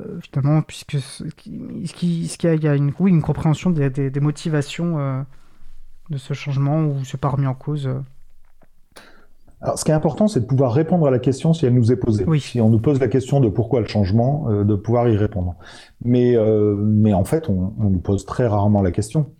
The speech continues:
Speaker 1: D'accord.
Speaker 2: Euh,
Speaker 1: Parce que, parce
Speaker 2: en
Speaker 1: que du coup, le changement est bien fait. Du coup, <laughs> c'est que ça empêche pas le travail, comme vous le, l'évoquiez, quoi.
Speaker 2: Oui, puis je suis attaché au fait qu'il y a un petit plus, euh, pour les gens qui passent sous Linux,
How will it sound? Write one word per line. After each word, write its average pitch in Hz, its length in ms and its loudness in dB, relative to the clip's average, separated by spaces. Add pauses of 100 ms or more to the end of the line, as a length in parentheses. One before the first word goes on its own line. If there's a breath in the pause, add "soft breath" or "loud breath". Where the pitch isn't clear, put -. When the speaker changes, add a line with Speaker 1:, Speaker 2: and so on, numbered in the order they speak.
(260 soft breath)
Speaker 1:
D'accord. 160 300 -2
Speaker 2:
Euh, 104 300 2
Speaker 1:
Parce 104 200 2
que, 107 80 0
parce 120 200 0
Speaker 2:
en - 20 -6
Speaker 1:
que 170 80 0
du 147 120 -2
coup, - 120 -2
le 165 80 0
changement 151 320 0
est 139 60 2
bien 143 160 2
fait. 143 200 -2
Du 139 120 -2
coup, - 160 0
<laughs> 180 40 -4
c'est - 160 -6
que - 60 -4
ça 147 80 0
empêche 139 280 -2
pas 160 80 0
le 143 60 0
travail, 151 380 0
comme 139 200 0
vous 131 80 -2
le, 135 260 -2
l'évoquiez, 135 460 -2
quoi. 131 200 -4 (720 loud breath)
Speaker 2:
Oui, 175 240 4
puis 131 220 2
je 104 60 -8
suis 139 120 2
attaché 147 360 2
au 156 120 4
fait 160 280 -2
qu'il 151 520 2
y 123 240 4
a 143 100 0
un 131 80 4
petit 156 160 0
plus, - 640 -2
euh, 123 880 2
pour 123 140 -2
les 123 60 2
gens 127 120 2
qui 107 120 -2
passent 123 180 -2
sous 131 120 -2
Linux, 123 380 2